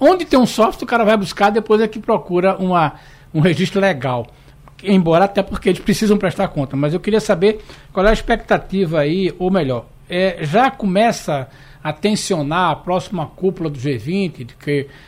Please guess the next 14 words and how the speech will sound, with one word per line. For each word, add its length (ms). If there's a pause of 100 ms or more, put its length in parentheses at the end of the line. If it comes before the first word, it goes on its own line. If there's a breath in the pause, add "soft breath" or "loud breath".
(100 soft breath)
o 60
Brasil 380
vai 180
participar, 680
né, 180
como 300
importante, 680
o 60
Brasil 480
é, 460
é 20
a 60
presidência 520
brasileira, 760